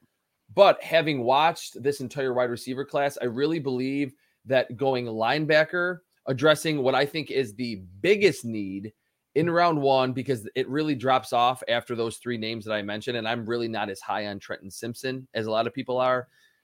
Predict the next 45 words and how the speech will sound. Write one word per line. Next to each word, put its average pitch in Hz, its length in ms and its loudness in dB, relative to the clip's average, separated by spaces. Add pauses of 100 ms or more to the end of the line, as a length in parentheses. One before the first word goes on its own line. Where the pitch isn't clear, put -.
(320)
And 165 180 2
then 185 200 6
going 165 260 6
wide 143 220 6
receiver 135 480 -2
in 120 100 0
rounds 117 320 -2
two 139 500 0
or 120 140 4
round 113 300 0
three, 127 260 -4
you 127 160 -2
can 131 160 -4
still 143 380 2
get 139 180 0
someone, 127 320 -2
again, 117 320 -2
that 104 140 -4
can 113 160 -8
be 120 160 -2
that 110 200 -2
secondary 113 580 -4
guy 104 340 0
behind 117 440 -4
Diggs, 110 260 -4
behind 110 380 -6
Davis, 107 580 -6 (340)
um, 110 220 -2
that 117 180 -2
just 135 180 -6
works 143 400 2
into 135 160 -4
the 113 80 -6
competition 123 720 -6
with 107 120 -8
a 107 40 -4
lot 110 160 0
of 110 60 -6
these 110 180 -4
other 110 200 -2
young 113 340 -4
pieces 110 420 -10
and 98 160 -18
free 107 240 -2
agents. 113 440 0